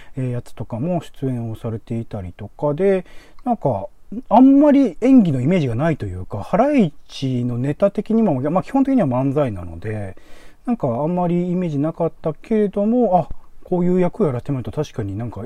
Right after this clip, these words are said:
インパクト残るなっていうのは感じるところではありましたし、逆に、<laughs> ナイツの塙さんとかは、なんか逆の意味でこう、インパクトが残るというか、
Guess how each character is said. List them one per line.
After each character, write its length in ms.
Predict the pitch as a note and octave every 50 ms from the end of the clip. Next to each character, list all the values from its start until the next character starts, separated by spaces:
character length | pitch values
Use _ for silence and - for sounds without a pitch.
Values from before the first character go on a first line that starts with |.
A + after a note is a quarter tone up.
| - -
イ 80 | F3
ン 80 | C#3 A#2+
パ 80 | -
ク 80 | - -
ト 80 | - G#2
残 300 | G2 A2+ - - F#3 D3
る 80 | A2
な 260 | F#2+ F#2+ F#2 F#2+ G2
っ 60 | F#2+ -
て 160 | - - A2
い 120 | G2+ B2+
う 160 | E3+ F#3+ F3+
の 160 | E3 E3+ F3+ A#3
は 220 | C#4 C#4+ C4+ C4 - - - - - - - - - - - -
感 240 | - G3+ F3+ F3+
じ 140 | E3+ E3 F3
る 140 | E3 D#3+ D3+
と 100 | - D3+
こ 120 | - D#3+
ろ 100 | D3+ D3+
で 100 | C3+ A#2+
は 220 | G2+ F#2 F#2 F2+ F2
あ 20 |
り 100 | F#2 F#2+
ま 220 | F#2+ F#2 F#2 F2+ E2+
し 80 | -
た 140 | - G2 F#2
し、 360 | - - - D#3 D3+ D3+ D3+ C3+
逆 240 | C#3 E3 D#3 - G3
に、 40 | - - - - - - - - - - - - - - - -
<laughs> 60 | E3+
ナ 100 | F#3+ A3+
イ 60 | G#3+ -
ツ 80 | -
の 80 | C3+ A#2
塙 320 | - C3+ D#3+ F3+ G3 G3+
さ 160 | G3 - G#3
ん 80 | G3+ F#3+
と 140 | - A3 F3+
か 100 | - E3
は、 180 | C#3+ C#3 C#3+
な 160 | D#3 E3+ E3+ E3
ん 40 |
か 60 | C#3 C#3
逆 320 | A#2+ F3+ F3+ - A3 A#3+
の 120 | A#3 A#3
意 100 | A#3 A#3
味 120 | A#3 G#3+ E3+
で 100 | B2+ -
こ 140 | - - G#2+
う、 60 | G#2
イ 40 | A#2
ン 80 | A2+
パ 80 | - -
ク 120 | - -
ト 120 | - G2 F2+
が 100 | - -
残 240 | - - - - -
る 80 | - -
と 180 | - - -
い 80 | C3 C3
う 100 | B2 A2
か、 240 | - - G#2+ G2+